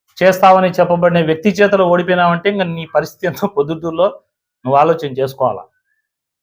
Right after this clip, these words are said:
ఇప్పటికైనా రాచమల్లు ప్రసాద్ రెడ్డి, తప్పులు ఎక్కడ చేసినాం,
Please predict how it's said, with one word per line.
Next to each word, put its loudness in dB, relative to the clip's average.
ఇప్పటికైనా 4
రాచమల్లు 4
ప్రసాద్ 2
రెడ్డి, -2
తప్పులు 0
ఎక్కడ 2
చేసినాం, -2